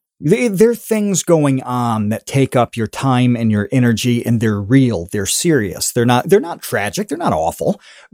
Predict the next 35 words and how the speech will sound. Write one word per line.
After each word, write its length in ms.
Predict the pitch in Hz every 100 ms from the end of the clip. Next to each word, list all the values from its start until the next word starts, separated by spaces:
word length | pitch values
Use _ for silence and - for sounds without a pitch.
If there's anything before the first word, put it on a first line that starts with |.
| 127 -
but 220 | 147 - 156
it's 140 | -
stuff 380 | - 175 170 -
you 180 | 139 -
absolutely 840 | 147 143 - 147 131 127 127 123
have 420 | 101 113 120 98 -
to 80 | 110
do. 440 | 101 95 78 - _ _
It's 180 | 131 -
not 280 | 147 165 -
like 520 | 139 131 117 - - _ _ 127
you're 160 | 127
not 380 | 120 127 123 123
getting 280 | 127 120 117
around 880 | 107 113 117 117 110 101 95 104 - _ -
to 100 | 117
drawing 500 | 95 107 101 87 82
these. 480 | 73 65 - - - - _
You 60 | 117
know, 140 | 107
it's, 220 | 117 -
it's 240 | 151 160 165
not 160 | 151
like 240 | 135 123 127
you, 260 | 123 120
you 600 | 113 117 113 113 - 131 -
look 300 | 143 151 135
at 80 | 131
a 40 |
list 280 | 123 127 -
of 80 | 120
things 320 | 123 120 110
to 120 | -
do 180 | 110 113
today 540 | 95 95 95 92 95